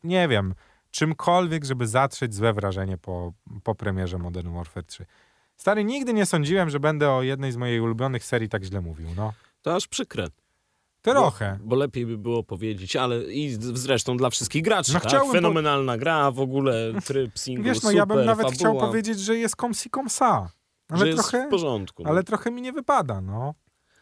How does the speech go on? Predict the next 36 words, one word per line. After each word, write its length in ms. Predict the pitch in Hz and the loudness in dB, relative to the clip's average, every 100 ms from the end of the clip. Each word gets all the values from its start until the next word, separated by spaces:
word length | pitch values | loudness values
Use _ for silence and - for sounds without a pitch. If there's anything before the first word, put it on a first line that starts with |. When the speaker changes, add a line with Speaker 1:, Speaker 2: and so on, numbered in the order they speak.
| - | -4
Speaker 1:
No, 60 | 143 | 2
Speaker 2:
Dobra, 80 | 190 | 4
Speaker 1:
bo 60 | |
jako 120 | - 139 | 4 4
Speaker 2:
może 160 | 156 | 0
Speaker 1:
f-, 220 | 147 117 113 | -2 -8 -2
no 100 | 196 | 0
bo 100 | 214 | 2
jako 220 | 214 220 | 2 -2
fan 220 | - 226 | -2 -2
serii 260 | 190 202 202 | 0 0 0
mi 140 | 214 | -2
po 120 | 208 208 | -2 0
prostu 360 | 143 127 - | 0 -2 -4
nie 220 | 147 117 | 0 0
wypada 400 | 117 156 190 170 | 0 0 0 2
mówić 340 | 151 120 110 104 | -2 -4 -6 -4
dobrze 300 | 113 113 123 | -4 -2 -6
o 60 | |
Call 180 | 107 101 | -4 -4
of 100 | 101 | -4
Duty 240 | 95 90 90 | -6 -8 -10
Modern 340 | 87 87 85 82 | -10 -10 -10 -10
Warfare 280 | - - | -12 -18
trzy. 360 | - - 87 87 _ - | -18 -14 -14 -14 _ -2
Bo 140 | 156 | 0
dobrze. 420 | 113 95 85 78 82 _ - | 0 -4 -6 -14 -16 _ -8
Nie 160 | 185 107 | -4 -4
jest. 320 | 73 - _ _ _ _ _ _ _ | -6 -18 _ _ _ _ _ _ _
Speaker 2:
To 140 | 123 | 0
jeszcze 280 | 127 120 127 | 0 0 0
tak, 180 | 123 113 | -2 0
żeby 220 | 117 107 | -2 0
wam 180 | 110 104 | 0 0
powiedzieć, 640 | 107 110 104 104 - - 78 | 0 0 0 -2 -2 -6 -4
em, 1120 | 95 98 95 95 95 95 95 95 95 98 | -2 0 0 0 0 0 0 -2 -2 -4